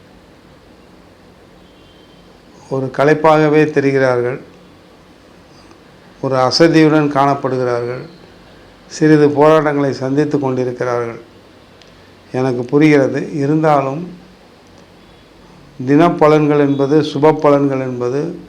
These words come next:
கோச்சார ரீதியாக சந்திரனை மையமாக வைத்து,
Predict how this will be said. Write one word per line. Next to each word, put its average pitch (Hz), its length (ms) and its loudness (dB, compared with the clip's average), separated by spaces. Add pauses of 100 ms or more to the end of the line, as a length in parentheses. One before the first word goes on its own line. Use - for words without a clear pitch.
(1400)
கோச்சார 151 380 2 (140)
ரீதியாக 143 520 2 (140)
சந்திரனை 147 440 0 (120)
மையமாக 135 560 -2
வைத்து, 131 260 -4